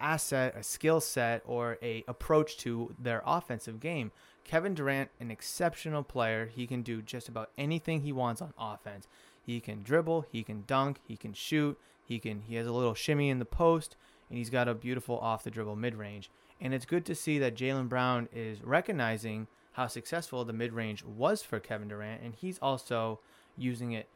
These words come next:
himself now. And granted that a mid-range is not worth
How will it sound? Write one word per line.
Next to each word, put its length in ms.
himself 600
now. 280
And 460
granted 380
that 260
a 560
mid-range 640
is 160
not 260
worth 300